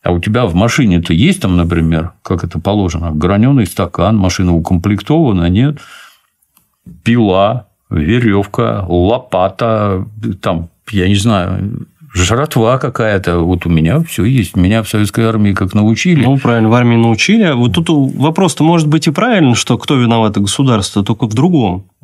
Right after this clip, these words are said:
Speaker 2: В том, что не научило. Вот в своё время просто развалили определённые циклы, которые до этого вполне себе
Speaker 1: Ну, тут
Speaker 2: были.
Speaker 1: вот меня угнетает другое. Ты ж мужик, а это твоя жена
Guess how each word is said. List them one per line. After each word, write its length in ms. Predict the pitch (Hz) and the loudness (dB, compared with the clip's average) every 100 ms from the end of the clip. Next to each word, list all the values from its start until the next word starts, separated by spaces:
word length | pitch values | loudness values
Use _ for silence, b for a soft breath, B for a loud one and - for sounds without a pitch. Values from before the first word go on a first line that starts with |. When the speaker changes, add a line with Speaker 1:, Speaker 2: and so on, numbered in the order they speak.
| _ | _
Speaker 2:
В 180 | - - | -10 -2
том, 160 | 120 | -2
что 180 | - - | -2 0
не 80 | 123 | 2
научило. 680 | 147 165 165 - 95 - - _ _ _ _ _ _ _ _ _ _ | 4 2 0 -2 -2 -4 -12 _ _ _ _ _ _ _ _ _ _
Вот 200 | 113 107 - - | -4 -4 -6 -14
в 60 | |
своё 240 | - 123 113 | -4 0 0
время 300 | 123 98 95 | 0 0 0
просто 400 | 107 - 90 - _ _ - - 110 120 - _ - | -2 -4 -8 -10 _ _ -20 -20 -20 -20 -20 _ -4
развалили 680 | 104 110 143 220 131 98 - | -2 0 2 2 0 -2 -8
определённые 600 | - 117 110 127 110 101 | -6 -2 0 2 2 2
циклы, 360 | 98 127 104 95 | 0 -2 -2 -4
которые 500 | 104 95 98 92 - | -2 -2 0 -2 -4
до 300 | 82 110 104 | -2 0 0
этого 280 | 92 92 90 | -2 -4 -6
вполне 360 | - 110 107 92 | -4 -2 0 -2
себе 260 | - 95 87 | -4 -2 -2
Speaker 1:
Ну, 100 | 95 | -2
тут 240 | 110 101 - | -2 -4 -4
Speaker 2:
были. 300 | 107 107 95 | -2 0 0
Speaker 1:
вот 80 | 95 | 2
меня 500 | 104 104 127 123 110 | 2 2 0 0 -2
угнетает 760 | 101 107 107 104 98 127 104 | -2 -2 0 0 0 0 0
другое. 400 | 98 123 135 113 | 0 0 2 0
Ты 140 | 85 131 | 0 -2
ж 80 | 156 | 2
мужик, 500 | 170 160 117 78 - B B B B B - | 2 2 2 -2 -8 B B B B B -4
а 100 | 95 | -2
это 140 | 127 | 0
твоя 260 | 165 156 151 | 0 0 2
жена 600 | 135 139 87 82 87 87 | 2 2 2 0 -2 -8